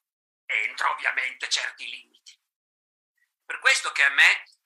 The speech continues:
sono sembrate scioccanti le innovazioni che sono state introdotte appunto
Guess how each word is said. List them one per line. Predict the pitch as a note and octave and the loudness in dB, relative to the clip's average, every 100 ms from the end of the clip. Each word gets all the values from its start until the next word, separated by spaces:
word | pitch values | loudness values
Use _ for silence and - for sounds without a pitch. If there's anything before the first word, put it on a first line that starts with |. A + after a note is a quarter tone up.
| _ | _
sono | - C#3 | -10 -4
sembrate | C#3+ C#3+ C#3 D#3+ D#3 | -2 0 4 2 2
scioccanti | D3 D3 - - C#3+ D#3+ - | -2 -4 -2 4 6 6 0
le | - C3 | -2 -2
innovazioni | C3+ C3+ B2+ - D#3 D#3 | -2 -4 -4 -2 -2 -2
che | - | -6
sono | - B2+ | -12 -10
state | A#2+ C3 B2 | -6 -6 -6
introdotte | B2+ B2+ C3+ C#3+ - B2 | -8 -6 -2 -2 -2 -8
appunto | - C#3+ C#3 - A#2+ | -10 -16 -18 -10 -10